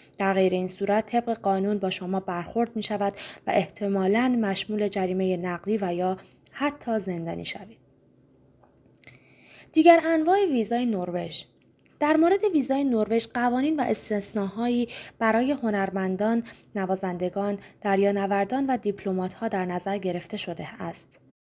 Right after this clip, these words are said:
اگر دیپلمات یا پرسنل ناتو هستید، شما و خانواده‌تان نیازی به مجوز اقامت ندارید. اگر با شرایط کاری یک دریانورد در یک کشتی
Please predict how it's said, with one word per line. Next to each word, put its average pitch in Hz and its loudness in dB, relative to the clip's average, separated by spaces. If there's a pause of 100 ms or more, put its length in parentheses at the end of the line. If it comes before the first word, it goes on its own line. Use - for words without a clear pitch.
(460)
اگر 381 -2
دیپلمات 240 -2
یا 240 -2
پرسنل 247 -4
ناتو 240 -2
هستید، 202 -4
شما 262 -2
و 269 -2
خانواده‌تان 208 -4
نیازی 196 -2
به 214 0
مجوز 185 -8
اقامت 180 -10
ندارید. 190 -6 (680)
اگر 262 4
با 247 0
شرایط 240 2
کاری 220 -2
یک 240 2
دریانورد 196 -2
در 208 -2
یک 240 -2
کشتی 233 -4